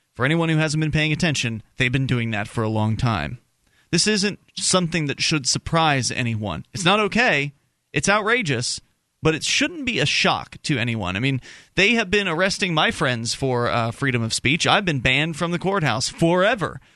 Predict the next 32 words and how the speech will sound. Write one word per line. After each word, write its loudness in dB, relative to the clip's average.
uh, 2
for -2
freedom -2
of -4
speech, 0
for 2
acting -2
like -2
the -6
free -2
press. -2
Uh, 2
there's, 0
uh, 2
actually, 0
I've -4
been -2
doing 0
some -2
research, 0
uh, 2
with -4
Kelly 0
Voluntarius. 0
She's, -4
uh, 2
find, 0
found 2
an 2
interesting -2
court 0
case 0